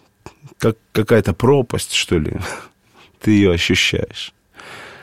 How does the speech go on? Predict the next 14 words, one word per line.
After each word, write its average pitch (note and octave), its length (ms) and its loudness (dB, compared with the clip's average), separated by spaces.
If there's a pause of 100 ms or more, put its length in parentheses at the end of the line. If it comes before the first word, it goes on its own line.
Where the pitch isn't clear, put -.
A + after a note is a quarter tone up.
(340)
Но, D3 380 6 (920)
э, G#2 420 2 (240)
не C3 380 2
отчаиваешься, - 720 0
в - 60 -16
конце A#2 340 2
концов, G#2 420 -2
не G#2 60 2
отчаиваешься, - 600 -4
потому G#2+ 360 2
что, F#2+ 380 2 (120)
а, F2+ 300 0
есть G#2 320 2
надежда, G2 800 2